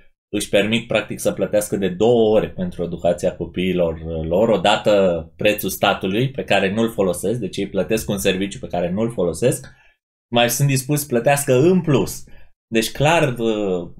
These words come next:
atât valoarea educației pentru, uh, oamenii ăștia, atât valoarea educației dată copiilor lor pentru acești oameni este mare, și, cât și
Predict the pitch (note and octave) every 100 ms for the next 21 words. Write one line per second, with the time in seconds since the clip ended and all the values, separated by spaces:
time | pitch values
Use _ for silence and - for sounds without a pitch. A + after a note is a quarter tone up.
0 | - - _ _ - G#2+ - B2+ - A2+
1 | A2 A2 G#2+ B2+ C3 A2 F2 - - -
2 | - _ _ _ _ _ _ _ - G2
3 | F#2+ G2 G#2+ G#2+ - F2+ F2+ B2 C3 F#2
4 | E2+ F2 E2 D#2 C#2+ - D#2 D2+ C#2 C2
5 | - - _ _ _ _ _ _ - F#2+
6 | F#2+ F#2 F2 E2+ F2+ F2+ F2 F2 F2+ -
7 | G#2 A2 G#2+ G#2+ G#2 F#2+ F#2+ C3+ C#3 A2
8 | F#2+ A2 A2 F#2 F#2 A2 G#2+ F#2+ F2 F#2
9 | F2+ - G#2 G2+ F#2+ F#2 G2 F#2 F#2+ F#2+
10 | F#2+ E2 - - - _ - F#2+ G#2 -
11 | - F#2 D#2+ D#2+ - - _ _ - F#2+
12 | G#2+ G2 D#2 E2 - - _ _ _ _
13 | _ _ _ _ - - - - - -
14 | B2+ B2+ - C#3+ D#3 C#3+ B2